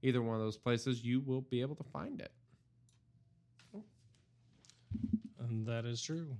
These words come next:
Speaker 2: That did happen. That was a thing that happened. So, uh,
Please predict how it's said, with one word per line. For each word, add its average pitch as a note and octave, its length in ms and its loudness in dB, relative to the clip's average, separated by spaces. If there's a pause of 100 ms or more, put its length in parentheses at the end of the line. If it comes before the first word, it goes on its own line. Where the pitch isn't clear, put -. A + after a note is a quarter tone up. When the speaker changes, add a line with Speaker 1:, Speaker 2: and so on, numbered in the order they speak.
(480)
Speaker 2:
That B2 220 0
did C3+ 180 4
happen. A#2 540 2
That A#2 180 2
was D#3+ 280 10
a E3 100 10
thing E3 480 8 (220)
that D#3 260 10
happened. A#2 500 6 (1120)
So, - 300 2 (1300)
uh, A3 600 12